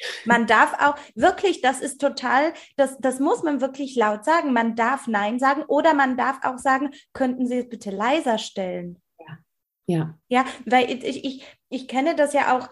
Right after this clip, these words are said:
Speaker 1: von der anderen Seite natürlich, wenn man ins Krankenhaus geht, dann bekommt man direkt einen Zugang gelegt und zack, fühlen wir uns auf einmal kränker, als wir eigentlich sind. Ja, das ist ja irgendwie ganz natürlich. Und wenn da noch ganz viel drumherum passiert,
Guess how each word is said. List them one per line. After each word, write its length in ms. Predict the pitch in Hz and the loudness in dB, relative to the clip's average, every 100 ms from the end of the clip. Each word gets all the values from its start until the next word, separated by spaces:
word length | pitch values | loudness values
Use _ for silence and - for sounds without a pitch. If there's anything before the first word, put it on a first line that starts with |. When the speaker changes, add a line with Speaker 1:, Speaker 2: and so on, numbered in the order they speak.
| - | -20
Speaker 1:
von 180 | - 262 | -6 -2
der 100 | 247 | 0
anderen 380 | 226 254 285 294 | 0 -2 -2 -2
Seite 380 | 277 277 285 294 | 2 2 2 -2
natürlich, 460 | 285 269 285 302 | -4 -4 -6 -4
wenn 100 | 262 | -2
man 100 | 254 | -2
ins 160 | 240 240 | -4 -6
Krankenhaus 520 | 240 240 277 269 277 | -8 -8 -4 -2 -2
geht, 140 | 277 247 | -4 -4
dann 140 | 233 | -4
bekommt 280 | 226 254 247 | -4 -6 -6
man 100 | 233 | -6
direkt 240 | 226 226 | -6 -6
einen 100 | 226 | -8
Zugang 380 | 220 311 262 254 | -6 -4 -2 0
gelegt 400 | 262 247 262 262 | -2 0 -2 -2
und 180 | 226 226 | -6 -4
zack, 220 | 320 320 | -6 -4
fühlen 240 | 311 294 | -4 -2
wir 100 | 254 | -2
uns 80 | 247 | -2
auf 140 | - - | -4 -4
einmal 260 | 226 208 | -4 -4
kränker, 380 | - 196 196 254 | -4 -6 -2 0
als 160 | 285 277 | 0 0
wir 120 | 302 | 0
eigentlich 400 | 285 285 294 269 | -2 -4 -8 -4
sind. 520 | 330 262 175 - - _ _ _ | 0 0 -2 -8 -20 _ _ _
Ja, 120 | 226 233 | -2 0
das 200 | 262 262 | 0 -2
ist 140 | 262 | -2
ja 120 | 262 | 0
irgendwie 260 | - 254 247 | 0 -2 0
ganz 260 | 247 262 | 0 0
natürlich. 640 | 277 262 262 285 226 214 - - - | -2 -4 -4 -4 -2 -6 -12 -20 -6
Und 200 | 247 247 | -2 -2
wenn 160 | 240 | 0
da 160 | 233 277 | 0 2
noch 220 | 311 302 | 2 0
ganz 300 | 247 294 330 | -2 -2 -4
viel 220 | 311 294 | -6 -6
drumherum 520 | 262 262 240 220 320 508 | -6 -4 -4 -2 -4 -2
passiert, 720 | 302 269 - 220 220 277 294 | -4 -4 -6 -6 -2 -2 -4